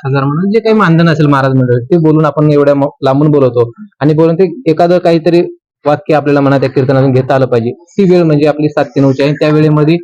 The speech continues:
प्रसन्न चेहरे असतात, महिला, पुरुष सर्वजण त्या ठिकाणी उत्सुक, अं, प्रतिसाद देऊन ते कीर्तन श्रवण करतात आणि त्याच्यामधून काहीतरी घेण्यासारखं होतं. विशेषत्वाने म्हणजे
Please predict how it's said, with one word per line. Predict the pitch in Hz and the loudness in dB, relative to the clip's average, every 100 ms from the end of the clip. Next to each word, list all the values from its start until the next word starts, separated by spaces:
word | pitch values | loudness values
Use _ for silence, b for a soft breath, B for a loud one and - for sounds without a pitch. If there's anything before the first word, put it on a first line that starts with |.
| - _ | -10 _
प्रसन्न | 202 180 190 170 | -8 -4 -2 0
चेहरे | 160 151 | 0 0
असतात, | 147 139 151 143 | 0 0 -2 0
महिला, | 143 143 143 | 0 0 0
पुरुष | 143 147 | 0 -2
सर्वजण | 143 143 139 139 | 0 -2 0 0
त्या | 139 | -2
ठिकाणी | 131 131 139 | -2 -2 -2
उत्सुक, | - 226 - - _ _ _ _ _ | -4 -6 -8 -10 _ _ _ _ _
अं, | 135 131 131 131 | -2 0 0 0
प्रतिसाद | 131 139 165 156 165 | -2 -2 -2 0 0
देऊन | 156 156 | 0 0
ते | 151 | -2
कीर्तन | 156 151 151 | -2 -2 -4
श्रवण | 170 180 175 | 0 0 0
करतात | 147 117 117 | 0 -2 -2
आणि | 135 | -2
त्याच्यामधून | 131 151 143 147 | -2 -2 -2 -2
काहीतरी | 147 135 143 | -2 -2 -4
घेण्यासारखं | 135 131 139 180 - | -2 0 0 -2 -4
होतं. | 135 151 | -2 -2
विशेषत्वाने | 160 139 170 175 170 170 175 | -2 -4 -4 -4 -2 0 0
म्हणजे | 170 170 185 | 0 0 -2